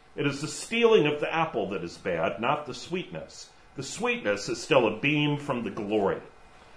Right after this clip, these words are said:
That does not palliate the stealing. It makes it worse.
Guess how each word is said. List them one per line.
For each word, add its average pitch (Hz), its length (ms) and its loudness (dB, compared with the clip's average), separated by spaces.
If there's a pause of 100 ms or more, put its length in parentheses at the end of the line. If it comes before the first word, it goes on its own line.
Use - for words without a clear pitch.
(120)
That 185 200 10
does 170 220 4
not 175 260 4
palliate 127 540 2
the 110 80 -16
stealing. 113 580 -4
It - 140 -6
makes 131 240 -6
it 117 180 -10
worse. 147 480 -2